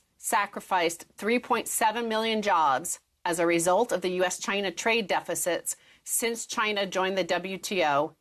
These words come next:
in two thousand and one, with three quarters of the losses taking place in manufacturing positions. They also point out that job losses to China have increased since Trump took office.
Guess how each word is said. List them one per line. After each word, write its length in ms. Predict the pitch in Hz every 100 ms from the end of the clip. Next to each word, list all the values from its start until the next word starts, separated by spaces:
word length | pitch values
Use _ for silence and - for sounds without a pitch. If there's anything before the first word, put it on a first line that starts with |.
| _
in 100 | 165
two 180 | - 170
thousand 380 | 156 156 165 175
and 120 | 175
one, 300 | 165 104 - _ _ _ - -
with 180 | 170
three 240 | - 214 285
quarters 460 | - 233 220 226
of 80 | 240
the 100 | 233
losses 580 | 214 175 170 165 170 170 - _
taking 340 | 208 190 214
place 400 | 202 180 180 180 - -
in 120 | 180
manufacturing 880 | 180 180 175 180 170 - 185 175
positions. 720 | 175 175 170 170 - - - - _ _ _ _ _
They 120 | 180
also 260 | 180 185 180
point 320 | - 190 170
out 300 | 185 240 - _ _
that 180 | 196 170
job 260 | 185 190
losses 400 | 208 202 196 208 -
to 120 | 208
China 560 | - 226 202 139 160 -
have 200 | - 170 -
increased 760 | 196 - - 302 147 - - - _ _
since 500 | - - 208 185 - -
Trump 340 | - 180 165 -
took 220 | - 156 156
office. 540 | 143 - - - -